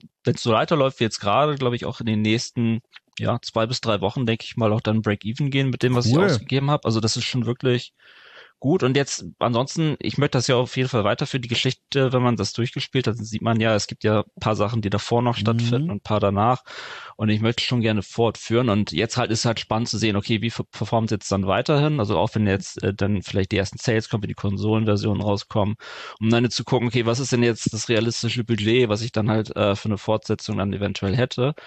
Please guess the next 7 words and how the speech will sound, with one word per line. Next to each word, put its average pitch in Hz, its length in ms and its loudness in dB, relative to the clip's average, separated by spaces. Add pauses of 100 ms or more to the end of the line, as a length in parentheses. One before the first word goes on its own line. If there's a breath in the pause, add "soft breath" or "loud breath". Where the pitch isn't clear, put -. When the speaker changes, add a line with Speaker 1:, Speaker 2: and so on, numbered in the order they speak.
(280 loud breath)
Speaker 1:
Aber 107 140 0
ansonsten 113 500 -2
tatsächlich, 120 760 0
äh, 107 160 4
f-, - 260 -8 (420)
auch, - 340 -2
äh, 107 300 4